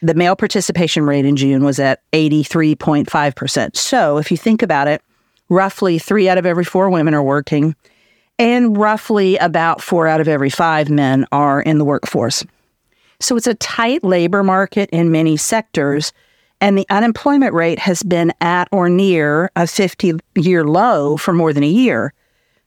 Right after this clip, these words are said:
But here's the thing, it's very sector dependent. I think we all heard about some pretty massive layoffs in the tech sector, sector earlier this year. You've got, you've got massive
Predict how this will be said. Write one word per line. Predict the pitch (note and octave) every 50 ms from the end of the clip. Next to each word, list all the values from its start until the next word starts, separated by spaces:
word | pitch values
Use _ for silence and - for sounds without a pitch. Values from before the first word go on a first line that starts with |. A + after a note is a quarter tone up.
| _ _ _ _ _ _
But | - A3+ G#3+
here's | - B3+ B3+ B3 A3+
the | - G3+
thing, | F3+ - C4 C4 A3+ D#3+ B2+ D#3+
it's | F#3 F3+ -
very | F3+ D#3+ D#3+ F3+ F3+ F#3 F#3 F#3 F3+
sector | F3 - - - - F#3 E3 - _ - E3 C#3+
dependent. | C3+ A3+ - - - A#3+ A3+ F3 C3+ A#2
I | B2+
think | D3+ - F3+ D#3 C3+
we | E3 E3+
all | E3+ F3+ F3+ F3+
heard | D#3 G3 F#3 E3+
about | E3+ D#3 D#3 C#3+
some | - - D3 C3
pretty | - F3+ D#3+ D3
massive | D3+ D3+ D#3 D#3+ D#3+ - - D3+
layoffs | D3 D#3 D#3+ D3+ D3+ D3 D3 D3+ D3 - - - - _ _ _ _ _ _ _
in | - G3 F3+
the | F3 E3+
tech | - - A#3+ A#3+ - _
sector, | - - - D#3 - - D#3 C#3 -
sector | - - - G3+ E3+ - - - D3 C#3
earlier | D#3 D#3+ D#3 D3 D3 D3 D3 D3
this | B2+ C#3+ D3 - -
year. | C#3 B2 A2+ G2 C3 C#3+ - _ _ _ _ _ _ _ _ _ _ _ _ _ _
You've | - G3+ G3+ F3
got, | - G3 E3+ E3+ E3+ D#3+ - _ _
you've | - F#3 F#3+ F3+
got | - G3+ F3 - -
massive | - F3 F3+ F3+ E3+ E3+ F#3+ G3+ - - A#3 G3 F#3 F3 E3+